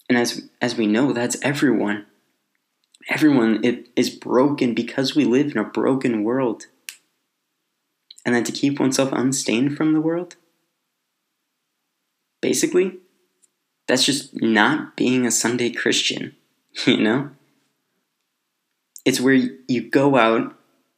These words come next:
and you pursue God every day, and you pursue people every day, and you spend every waking moment loving people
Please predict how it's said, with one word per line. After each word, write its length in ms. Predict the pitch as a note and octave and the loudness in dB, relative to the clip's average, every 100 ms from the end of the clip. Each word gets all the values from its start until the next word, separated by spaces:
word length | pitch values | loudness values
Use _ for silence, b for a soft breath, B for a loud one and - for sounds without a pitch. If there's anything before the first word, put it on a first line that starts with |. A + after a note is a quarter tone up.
| _ | _
and 80 | B2 | -4
you 100 | A#2 | -2
pursue 480 | A2+ B2 - - C3+ | -2 -2 -2 0 -2
God 360 | B2+ A#2+ A2 - | 0 -2 0 -2
every 320 | - G#2+ A2 | -2 -2 -2
day, 340 | G#2+ G#2 G2+ - | 0 -4 -4 -4
and 100 | B2 | -4
you 60 | |
pursue 420 | A#2 - - C3 C3 | -2 -2 0 -2 -4
people 460 | - D3 C#3+ A2+ | -4 -2 0 0
every 260 | G#2+ A2 A2+ | -2 -2 -4
day, 420 | A2 A2 G#2+ - b b b b | 0 0 0 -6 b b b b
and 120 | B2 | -2
you 80 | B2 | 0
spend 420 | - B2 B2 B2 | 0 2 2 0
every 580 | B2+ C3+ B2+ A#2+ G#2 G#2+ _ _ _ _ _ - | -4 -4 0 0 0 -4 _ _ _ _ _ -14
waking 540 | A#2+ A2+ B2 C3 A#2+ A2 | -4 0 0 0 -2 0
moment 540 | A2 G#2+ G#2 G2 - _ _ _ _ - | 0 0 -2 -4 -8 _ _ _ _ -6
loving 720 | A2 G#2+ A2 G#2+ A2 G#2+ G#2 | -2 0 -2 -2 -2 -2 -4
people 480 | - A2+ - B2+ | -6 -6 -4 -8